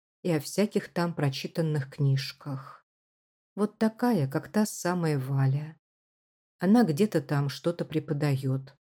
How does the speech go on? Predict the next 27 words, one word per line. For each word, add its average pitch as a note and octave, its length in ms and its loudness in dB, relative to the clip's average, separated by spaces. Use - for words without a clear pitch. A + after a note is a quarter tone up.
и A3 80 4
отец D3+ 500 0
у D3 40 0
нее, C#3 240 4
кажется, C#3+ 500 -6
каким-то D3 500 -2
ученым C#3 640 2
был. C#3 360 -2
И A3+ 60 -2
сама D3+ 540 -2
она, C#3+ 260 0
как C#3 220 -2
и D3+ 40 0
Николай, E3 640 -4
была E3 260 2
на F3 140 0
фронте, C#3 760 0
а D#3 80 -2
не E3+ 120 0
в D3+ 80 -4
оккупации. D3 1120 -4
Ох F3 200 -4
ты, D3 120 2
Господи, C#3 520 -2
опять C#3 320 0
эта C#3 200 0
оккупация. C#3 1040 -4